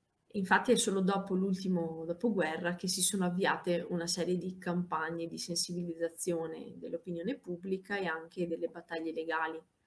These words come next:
per la restituzione degli oggetti ai popoli nativi.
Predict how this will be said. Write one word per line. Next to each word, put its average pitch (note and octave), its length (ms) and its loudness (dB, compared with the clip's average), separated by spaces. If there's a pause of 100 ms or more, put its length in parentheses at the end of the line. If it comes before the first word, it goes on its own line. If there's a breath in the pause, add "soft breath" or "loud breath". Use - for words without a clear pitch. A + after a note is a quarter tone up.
(480)
per F#3+ 140 0
la F3 140 4
restituzione F#3 760 2
degli F3 200 4
oggetti F3 400 2
ai E3 60 0
popoli D#3+ 380 -6
nativi. - 540 -12